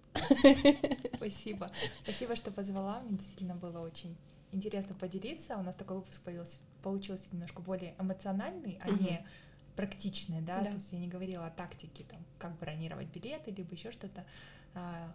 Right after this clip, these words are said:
Speaker 2: хотелось бы добавить просто, что, ребят, путешествуйте, это доступно. Да даже, не знаю, выйти в магазин за хлебом,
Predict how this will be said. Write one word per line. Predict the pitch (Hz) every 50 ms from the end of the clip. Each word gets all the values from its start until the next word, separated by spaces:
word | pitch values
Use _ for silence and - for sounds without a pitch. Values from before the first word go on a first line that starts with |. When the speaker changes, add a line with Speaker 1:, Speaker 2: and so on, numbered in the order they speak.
| -
Speaker 2:
хотелось | - 202 196 240 226 214
бы | 185 190
добавить | 180 190 190 226 294 330 311 - - -
просто, | - - 185 170 - - 175
что, | - - - - 170 165 160 156 - - - - - - - - -
ребят, | 185 196 220 208 202 -
путешествуйте, | 214 196 - - 269 302 320 - - 220 - - 180 170 180 196 - -
это | - 202 196 - 208 190 190 -
доступно. | 190 185 202 196 - - 311 320 320 - 202 170 175 - - - - - - - - - - - - - - -
Да | 202 180 202 208
даже, | 196 302 - - 254 240 208 185 190 - - - -
не | 196 202 208
знаю, | 196 208 196 180
выйти | 175 220 240 - 220
в | 180
магазин | 190 190 185 202 196 196 226 196
за | 175 175
хлебом, | 165 - - 233 277 277 262 208 175